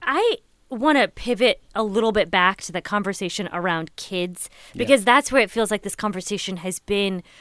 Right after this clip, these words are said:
Speaker 1: for the past week, right? And we've heard so much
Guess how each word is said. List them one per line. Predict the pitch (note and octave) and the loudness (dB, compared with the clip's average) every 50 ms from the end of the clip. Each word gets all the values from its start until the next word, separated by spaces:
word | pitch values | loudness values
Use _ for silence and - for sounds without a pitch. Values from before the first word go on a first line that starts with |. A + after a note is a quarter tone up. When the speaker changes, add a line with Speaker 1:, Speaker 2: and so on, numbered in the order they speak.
| - _ _ | -20 _ _
Speaker 1:
for | - B3+ B3 | -6 -4 -4
the | C4+ | -2
past | - - C#4+ C#4 - - B3 | -2 -2 -2 -2 -2 -4 -4
week, | D#4+ F#4 E4+ - - | -2 -2 -2 -2 -2
right? | G3 F3 G3 B3+ - | -2 -2 -2 -2 -2
And | A#3+ B3 | -2 0
we've | C4 C4+ A3+ | 0 0 -2
heard | G#3 G3+ C4 C#4 C4+ A#3 G3 - - - - _ _ | -2 0 2 2 2 2 0 -6 -16 -20 -20 _ _
so | - - - - - D#4+ E4 D#4+ D4 C4+ A3+ | -4 0 0 2 4 6 6 6 6 4 2
much | A3+ A#3 A3+ G3+ - - | 2 -2 -2 -4 -6 -10